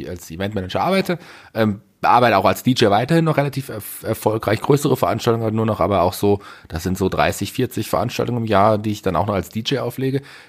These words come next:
Bin auch noch, ähm, Clown und Schauspieler und, äh, Impro-Theaterspieler und hab noch eine andere Theatergruppe,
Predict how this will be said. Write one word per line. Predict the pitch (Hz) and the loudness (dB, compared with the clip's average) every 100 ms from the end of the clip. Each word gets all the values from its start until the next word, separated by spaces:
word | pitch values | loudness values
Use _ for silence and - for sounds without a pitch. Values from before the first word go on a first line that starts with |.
| _ - | _ 2
Bin | 123 113 | 4 4
auch | 98 | 2
noch, | 113 95 - | 2 -2 -4
ähm, | 98 95 92 - _ | -4 -2 -2 -8 _
Clown | - 104 180 208 | 0 2 2 -2
und | - | 0
Schauspieler | 143 - 202 185 170 | 0 0 0 2 2
und, | 113 107 | 0 -2
äh, | - - | -6 0
Impro-Theaterspieler | 143 147 143 98 113 127 120 - 123 117 | 0 2 2 4 4 2 -2 -4 -2 0
und | 98 | -2
hab | 101 | -2
noch | 101 | -4
eine | 95 | -2
andere | 131 139 | 0 0
Theatergruppe, | 120 101 110 113 - 117 117 | 2 2 2 0 -2 0 2